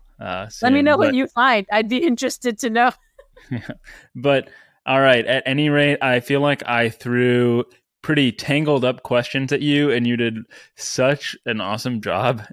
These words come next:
Speaker 1: answering all of them in a really clear way. This was really an awesome conversation. So thanks so much for joining me, Kiara.
Speaker 2: Awesome. Thank you.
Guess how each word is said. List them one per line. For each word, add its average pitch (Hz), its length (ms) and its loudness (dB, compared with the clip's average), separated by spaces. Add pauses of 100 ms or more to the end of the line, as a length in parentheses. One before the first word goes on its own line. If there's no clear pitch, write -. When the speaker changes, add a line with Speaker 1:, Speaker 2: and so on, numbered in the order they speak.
(120)
Speaker 1:
answering 117 520 -2
all 127 200 0
of 127 120 -4
them 131 340 0
in 113 160 -6
a 107 80 -4
really 110 300 -2
clear 113 300 -4
way. 104 440 0 (320)
This 117 200 -4
was 107 520 -4
really 113 640 0
an 104 160 -8
awesome 101 340 -6
conversation. 98 720 -6
So 104 200 -4
thanks 107 240 -10
so 117 100 -6
much 110 200 -6
for 95 160 -10
joining 90 340 -10
me, 92 120 -14
Kiara. 98 380 -8 (360)
Speaker 2:
Awesome. 240 480 0
Thank 269 260 -4
you. 233 460 0